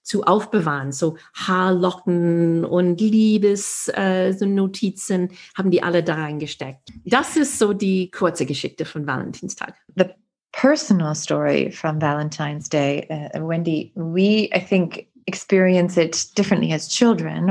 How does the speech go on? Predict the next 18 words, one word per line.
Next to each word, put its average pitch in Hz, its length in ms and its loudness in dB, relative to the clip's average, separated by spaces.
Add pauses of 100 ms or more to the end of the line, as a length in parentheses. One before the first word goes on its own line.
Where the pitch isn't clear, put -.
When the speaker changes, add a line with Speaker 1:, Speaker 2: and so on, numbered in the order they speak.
(100)
Speaker 2:
when 165 280 -2
all 190 240 2
children 185 580 0 (580)
on 180 240 6
Valentine's 160 600 2
Day 156 180 0
go 170 160 2
to 170 120 0
school 170 440 2
with 156 240 2
cards, 196 720 2 (280)
um, 165 480 -2 (120)
and 165 200 -2
sometimes 165 800 0
sweets - 580 2 (140)
for 170 520 0 (180)
their 143 120 -4
classmates. 220 800 2